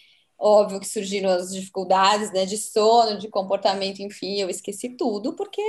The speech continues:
ali você tá sendo mãe humana, né? Você não tá sendo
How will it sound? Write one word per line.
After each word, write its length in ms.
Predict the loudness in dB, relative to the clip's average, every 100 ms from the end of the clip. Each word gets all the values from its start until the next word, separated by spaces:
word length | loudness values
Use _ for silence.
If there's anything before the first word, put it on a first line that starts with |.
| 0
ali 460 | 2 2 4 4 2
você 120 | -2
tá 140 | -8 -6
sendo 260 | -2 2
mãe 380 | 4 4 4 2
humana, 640 | 0 2 4 4 4 0 0
né? 220 | 0 0
Você 100 | -2
não 120 | -4
tá 120 | -2
sendo 520 | -2 -2 -4 -4 -6